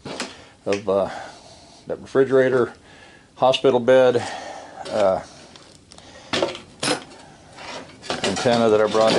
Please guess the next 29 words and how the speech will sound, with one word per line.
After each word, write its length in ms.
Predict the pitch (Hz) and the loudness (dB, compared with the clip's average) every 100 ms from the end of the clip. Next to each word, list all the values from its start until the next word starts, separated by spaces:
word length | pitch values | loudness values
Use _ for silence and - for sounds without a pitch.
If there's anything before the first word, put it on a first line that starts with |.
| 110 | 0
in 60 | 107 | 0
here 380 | 110 104 90 - - - - - - - - | 0 0 -2 -10 -16 -12 -10 -8 -8 -6 -2
a 80 | 98 | -2
week 180 | 104 | -2
or 60 | - | -2
so 160 | - 104 | 2 2
ago. 400 | 110 113 113 107 - - - - - - - - - - - | 4 2 2 -2 -16 -20 -20 -18 -12 -12 -12 -10 -10 -10 -6
I 60 | 90 | 0
had 160 | 107 | 0
this 200 | 107 117 | 2 0
in 60 | 98 | -2
the 60 | |
back 260 | 90 107 101 | 0 0 2
seat 220 | - 123 | 0 2
I 60 | 98 | 0
forgot 280 | - 101 98 | 0 0 0
to 100 | 98 | -2
mention, 400 | 110 117 92 95 87 - - - - - - - - - | -2 -2 -2 -4 -4 -4 -4 -6 -12 -10 -10 -8 -10 -8
but, 220 | - 90 90 | -4 -2 0
uh, 200 | 82 - - - - - - - - - - - - - | 0 -2 -8 -14 -18 -20 -20 -20 -20 -20 -18 -18 -20 -10
this 160 | - 87 | -6 -6
box 320 | - 95 92 | 0 0 2
here 140 | 113 107 | 2 2
was 100 | 95 | 0
in 80 | |
the 60 | 92 | -2
back 240 | 90 95 | 2 0
seat 300 | - - 95 | 2 -2 -2
too. 320 | - 110 104 | 0 4 4